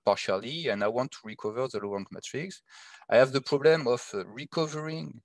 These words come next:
uh, spikes, uh, of the grid from, uh, a low pass filtering of, uh, these spikes. So there is a degradation of, uh, the original signal, and from this degradation,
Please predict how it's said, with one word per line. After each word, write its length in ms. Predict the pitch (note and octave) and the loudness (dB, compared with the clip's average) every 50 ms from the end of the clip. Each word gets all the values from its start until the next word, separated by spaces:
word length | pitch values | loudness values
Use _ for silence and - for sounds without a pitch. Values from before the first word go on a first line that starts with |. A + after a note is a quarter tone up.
| _ _ _ | _ _ _
uh, 80 | F2+ F2 F2 E2+ E2+ F2 E2+ E2+ E2+ E2 E2 | -14 -12 -12 -12 -14 -14 -16 -16 -16 -14 -10
spikes, 600 | - - - _ D3 C#3+ C#3+ C#3+ D3+ - - - - - _ _ _ F2 | -8 -8 -2 _ 4 4 4 2 0 -6 -10 -10 -14 -16 _ _ _ -16
uh, 40 | E2+ E2+ E2+ E2+ E2 - _ - | -16 -16 -16 -18 -20 -18 _ 0
of 220 | F#2+ C3+ C#3 C3+ | 2 2 2 0
the 100 | - C3 | -2 -8
grid 380 | B2 A#2 A2 B2 C#3 D3 D3 - - - | -8 -8 -10 -10 -10 -10 -12 -14 -16 -18
from, 480 | - - - A#2 A#2 A#2+ A#2+ A#2+ A#2+ - _ _ _ _ _ _ _ - | -18 -10 -4 -2 0 0 -2 -4 -8 -16 _ _ _ _ _ _ _ -12
uh, 540 | F2+ F2 E2+ E2 E2 D#2+ E2 D#2+ E2 E2 D#2+ | -10 -8 -8 -8 -8 -8 -8 -8 -8 -10 -10
a 640 | F2+ - - - - - - - - - - - F#2+ | -12 -12 -14 -14 -16 -16 -16 -16 -16 -16 -14 -12 -10
low 260 | F#2+ G#2 A#2 C3+ C#3 | -2 2 4 4 4
pass 400 | - - C3+ C3 - - - - - | 4 4 2 2 2 0 -6 -10 -12
filtering 720 | - - A#2 A#2 - A2+ A2 A#2 A#2+ B2+ B2+ A#2+ A#2 G#2 - - _ _ _ _ _ _ _ F#2+ | -14 -16 -18 -10 -8 -8 -6 -6 -6 -8 -8 -8 -10 -12 -14 -18 _ _ _ _ _ _ _ -4
of, 160 | G2+ G#2+ - - - - _ - | -4 -4 -4 -8 -14 -20 _ -12
uh, 240 | F2+ E2+ E2+ E2+ E2 E2 E2+ E2+ F2 F2 F2 F2 F2 F2+ F2+ F2+ | -10 -10 -8 -8 -8 -10 -10 -10 -10 -10 -10 -10 -12 -14 -16 -16
these 160 | F2+ F#2 - | -12 -8 -8
spikes. 640 | - - - C3 D#3+ G3 - - - - - - - | -6 0 0 2 2 0 -2 -6 -12 -12 -14 -14 -12
So 240 | - F#2+ F#2 F2+ F2+ | -10 -8 -8 -8 -6
there 140 | - F#2+ F#2+ | -6 -6 -6
is 140 | G#2 G2+ G2+ | -6 -6 -8
a 80 | F#2 | -10
degradation 840 | F#2 G2 - G#2+ A2+ A2 G2+ G2+ G#2 G#2 G#2 - - A#2 A2+ A2+ G#2+ - | -8 -10 -10 -10 -4 -2 -2 -2 -2 -4 -4 -2 -2 0 0 -2 -2 -4
of, 180 | - F#2+ - - - | -6 -6 -6 -6 -10
uh, 140 | F2 F2 F2 F#2 - - - | -12 -10 -10 -12 -16 -20 -20
the 160 | - - - | -14 -10 -8
original 520 | G2+ G2+ G#2 A2+ A2 - A2 A2 A2+ G#2 - | -6 -6 -6 -8 -8 -10 -6 -4 -4 -4 -4
signal, 500 | - - - G2+ G#2 G#2+ A2+ A#2 A2+ G2+ | -6 -8 -8 -4 0 2 2 2 2 0
and 160 | F#2 F#2 F#2 | -4 -8 -12
from 200 | - - F#2 F#2 | -10 -8 -8 -8
this 180 | F#2+ - - | -8 -10 -14
degradation, 800 | A2 G#2+ A2 G#2+ - G#2+ G2 G#2 G2+ F#2+ - - B2 A#2+ A#2 A#2 | -14 -16 -16 -8 -6 -4 -4 -4 -4 -6 -4 -2 -2 -2 -2 -4